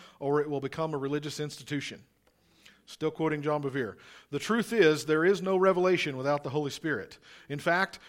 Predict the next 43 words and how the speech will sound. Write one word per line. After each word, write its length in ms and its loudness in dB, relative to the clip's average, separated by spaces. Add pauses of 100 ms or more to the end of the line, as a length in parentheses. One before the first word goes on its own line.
without 320 2
the 60 -6
Spirit, 420 4
the 80 -10
Scripture 380 0
becomes 360 -4
deadly, 540 0 (320)
because 260 -4
Second 280 0
Corinthians 420 -6
three 220 -2
six 300 -6
says, 220 -2
'The 100 -8
letter 260 0
kills, 400 -2
but 160 -14
the 80 -14
Spirit 360 -4
brings 280 -6
life.' 480 -8 (720)
There 140 2
is 140 -2
no 120 -2
vision 360 2
without 240 4
the 80 -2
Holy 160 0
Spirit. 400 0
There 160 2
is 100 -4
no 140 -6
joy 340 2
without 280 2
the 80 -8
Holy 200 -4
Spirit. 400 -6
There 160 0
is 140 -2
no 120 -8
peace 380 -6
without 260 0
Him. 200 -8